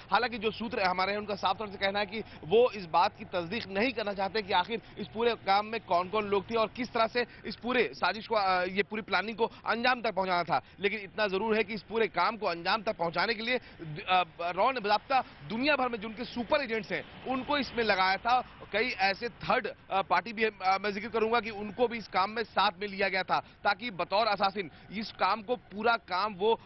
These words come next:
अंजाम तक पहुंचा सके। अ, जो ये पूरी planning थी, तकरीबन, अ, मार्च महीने में शुरू हुई, Officially कहें तो उस वक्त शुरू हुई, और उसके बाद लगातार जो, अ, team थी, इसको फॉलो करता रहा, हर वक्त, हर, अ,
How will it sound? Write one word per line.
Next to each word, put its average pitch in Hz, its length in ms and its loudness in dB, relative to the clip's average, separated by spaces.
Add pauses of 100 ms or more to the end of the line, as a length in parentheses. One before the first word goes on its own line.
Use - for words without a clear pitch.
अंजाम 196 400 2
तक 233 240 -6
पहुंचा 190 280 2
सके। 165 260 0
अ, - 440 0
जो 208 520 -4
ये 214 180 0
पूरी 269 400 -2
planning 180 440 -2
थी, 175 80 -8
तकरीबन, 202 500 -2 (180)
अ, 185 140 2
मार्च 185 400 0
महीने 202 340 -4
में 220 200 0 (180)
शुरू 254 320 4
हुई, 160 160 4
Officially 180 440 -2
कहें 196 220 0
तो 220 140 0
उस 180 240 -8
वक्त 208 160 -2
शुरू 196 240 -6
हुई, 214 220 0 (220)
और 196 140 4
उसके 202 200 -6
बाद 190 220 2
लगातार 190 440 0
जो, 185 200 -8 (160)
अ, 185 100 2
team 208 300 -6
थी, 214 160 -6
इसको 196 240 -2
फॉलो 170 300 0
करता 196 240 0
रहा, 208 240 4
हर 175 180 0
वक्त, 214 240 0 (280)
हर, 226 160 4
अ, 185 360 -2